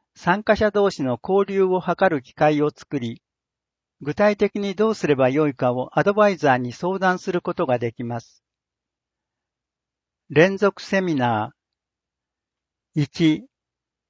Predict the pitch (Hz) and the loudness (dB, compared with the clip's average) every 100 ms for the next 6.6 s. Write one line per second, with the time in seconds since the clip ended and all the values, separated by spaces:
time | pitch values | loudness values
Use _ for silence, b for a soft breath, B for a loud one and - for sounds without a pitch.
0 | _ _ 156 175 202 202 180 185 - 190 | _ _ 0 2 2 0 0 0 2 4
1 | 190 - 180 175 170 160 165 143 156 165 | 2 2 0 2 2 0 -2 -2 -2 -4
2 | 135 147 208 202 202 190 190 - 135 113 | -6 -2 -2 0 -2 0 -2 -2 -4 -4
3 | - 170 180 - 160 - 156 151 143 - | 0 2 2 0 -4 0 0 2 0 -4
4 | - 143 135 123 120 131 _ _ _ _ | -2 2 2 0 -2 -8 _ _ _ _
5 | _ _ _ _ _ _ _ _ _ - | _ _ _ _ _ _ _ _ _ -4
6 | 185 - 170 117 117 117 | -2 0 -2 -2 -6 -6